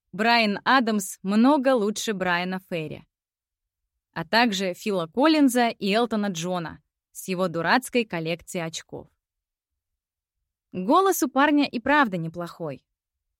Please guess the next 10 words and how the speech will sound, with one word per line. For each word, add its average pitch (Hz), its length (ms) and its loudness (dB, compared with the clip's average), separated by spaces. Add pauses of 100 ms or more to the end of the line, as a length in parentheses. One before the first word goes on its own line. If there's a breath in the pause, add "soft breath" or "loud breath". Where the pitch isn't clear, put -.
(320)
Быть 214 220 -4
может, 269 380 2
слишком 247 440 -2
сладкий. 247 720 -4 (760)
От 160 160 -6
такого 226 360 0
голоса 269 500 2
легко 214 360 -2
не 233 160 4
отделаешься, 175 800 -4